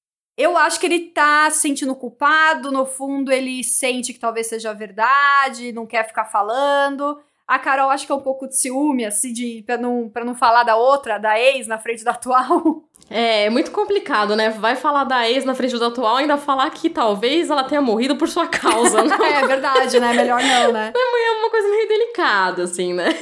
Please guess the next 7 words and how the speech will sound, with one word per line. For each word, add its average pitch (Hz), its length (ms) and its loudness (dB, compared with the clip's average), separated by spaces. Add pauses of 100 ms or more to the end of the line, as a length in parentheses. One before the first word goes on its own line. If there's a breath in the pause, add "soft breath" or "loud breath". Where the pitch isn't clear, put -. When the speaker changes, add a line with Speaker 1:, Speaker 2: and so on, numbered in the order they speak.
(280 loud breath)
Speaker 1:
Então 359 160 -4
essa 381 240 0
parte 339 360 -2
ele, 349 100 -4
ele, 311 400 0
ele 285 460 -2
omite, 214 680 -4